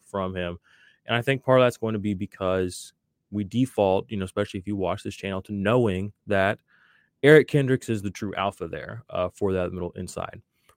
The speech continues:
But we've also seen Eric Wilson two seasons ago and Eric Kendricks both flourish in this position. I think this is gonna be a very fruitful season for Jordan Hicks. So I've got him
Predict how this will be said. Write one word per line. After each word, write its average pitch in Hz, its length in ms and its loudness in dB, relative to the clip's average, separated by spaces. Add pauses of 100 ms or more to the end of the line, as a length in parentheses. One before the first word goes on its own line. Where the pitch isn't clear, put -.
(120)
But 180 240 4 (220)
we've 104 220 2
also 104 260 4
seen 107 220 -4 (160)
Eric 117 340 4
Wilson 113 560 0 (140)
two 104 160 -6
seasons 98 340 -6
ago 95 240 -2 (140)
and 147 200 2
Eric 117 220 4
Kendricks 104 420 -2
both 95 300 2
flourish 110 500 0
in 98 60 -8
this 90 100 -8
position. 131 560 -2 (440)
I 101 60 -4
think 120 180 -2
this 135 160 0
is 139 80 -4
gonna 131 180 0
be 117 120 2
a 107 60 4
very 107 200 4
fruitful 120 560 -2
season 113 420 -2
for 101 160 -4
Jordan 90 420 0
Hicks. - 520 0
So - 280 -2
I've 95 140 0
got 98 220 2
him 98 240 -4